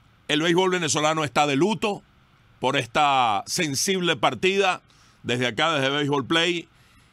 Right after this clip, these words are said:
desde Entre Líneas, nuestras palabras de condolencia para sus familiares, para sus amigos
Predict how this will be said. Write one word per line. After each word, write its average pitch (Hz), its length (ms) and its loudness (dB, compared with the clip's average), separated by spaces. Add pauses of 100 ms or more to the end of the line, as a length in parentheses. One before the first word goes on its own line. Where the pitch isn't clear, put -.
(360)
desde 123 380 -2
Entre 127 240 -2
Líneas, 175 640 -2 (320)
nuestras 127 420 -4
palabras 151 400 0
de 143 100 -4
condolencia 143 800 -2 (500)
para 131 520 2 (380)
sus 220 320 -4
familiares, 180 960 0 (420)
para 131 260 2
sus 208 320 -2
amigos 160 800 -2